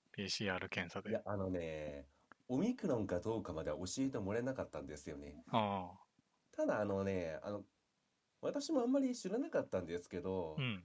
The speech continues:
Speaker 2: 何々株ごとにね、なんか症状が違うらしいんですよね。
Speaker 1: うんうん、そうね。
Speaker 2: っていうか、結構がっつり違うみたいで、
Speaker 1: うん。
Speaker 2: で、今回当てはまるのがね、完全にオミクロンだったって話で。
Speaker 1: ああ、どんな症状だったんですか？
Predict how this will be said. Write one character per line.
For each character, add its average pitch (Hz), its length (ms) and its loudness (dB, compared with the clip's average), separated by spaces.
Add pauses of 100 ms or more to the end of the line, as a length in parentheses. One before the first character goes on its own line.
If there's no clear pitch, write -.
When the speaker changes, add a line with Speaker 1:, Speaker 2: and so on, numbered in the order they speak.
(160)
Speaker 2:
何 139 320 2
々 277 240 6
株 208 400 -2
ご 175 140 0
と 190 80 -2 (140)
に 78 140 -6
ね、 71 260 -10 (280)
な 135 80 -2
ん - 20 -8
か - 60 -8
症 262 180 -2
状 311 160 -2
が 98 80 2
違 139 420 -2
う 233 40 0
ら 220 100 -2
し 214 120 -4
い 175 40 0
ん 113 60 -2
で 80 100 -8
す - 140 -8
よ 139 80 -8
ね。 73 240 -16
Speaker 1:
う 147 40 2
ん 107 440 2
う - 20 -8
ん、 85 60 -12 (100)
そ 107 260 0
う 87 60 -12
ね。 85 100 -10 (120)
Speaker 2:
っ - 20 -14
て 262 60 -4
い 240 40 0
う - 60 -8
か、 87 180 -6 (200)
結 427 200 -6
構 107 140 -2
が 95 140 2
っ 95 80 -2
つ - 100 -6
り 113 160 -2
違 - 140 -6 (160)
う 110 60 2
み 107 120 -2
た 80 140 -2
い 73 120 -8
で、 73 320 -8
Speaker 1:
う 117 60 -2
ん。 92 240 -2 (140)
Speaker 2:
で、 180 100 -8
今 311 300 -2
回 98 240 2
当 92 160 2
て 110 80 -4
は 117 120 -4
ま 117 140 0
る 98 60 0
の 82 100 -4
が 73 140 -8
ね、 73 140 -10
完 107 260 -6
全 104 160 -2
に 95 40 0
オ 92 60 0
ミ 98 100 0
ク 95 120 -6
ロ 71 80 -8
ン 69 80 -10
だ 76 80 -8
っ 73 120 -12
た 80 60 -6
っ 78 80 -10
て - 80 -18
話 73 320 -14
で。 69 140 -14 (1600)
Speaker 1:
あ 131 240 2
あ、 - 40 -2
ど 151 140 6
ん - 20 2
な 165 120 4
症 175 180 6
状 113 80 8
だ 92 60 4
っ - 20 -2
た - 100 -12
ん - 40 -10
で 95 60 -6
す - 40 -10
か？ - 200 -6